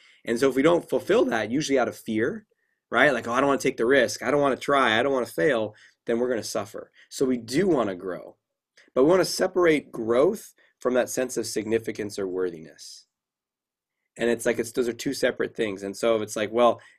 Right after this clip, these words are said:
if I hit this, then I'll be worthy," that's the part we wanna,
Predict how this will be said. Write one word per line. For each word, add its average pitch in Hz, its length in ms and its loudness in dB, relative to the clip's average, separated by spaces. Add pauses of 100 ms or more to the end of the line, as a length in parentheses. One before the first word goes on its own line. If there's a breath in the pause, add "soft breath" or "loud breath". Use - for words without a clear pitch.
if 113 100 -8
I 117 80 4
hit 180 200 6
this, 165 220 6
then 143 120 6
I'll 139 100 4
be 127 100 2
worthy," 120 380 2
that's 120 220 0
the - 80 -8
part 131 200 0
we 117 60 2
wanna, 110 240 -2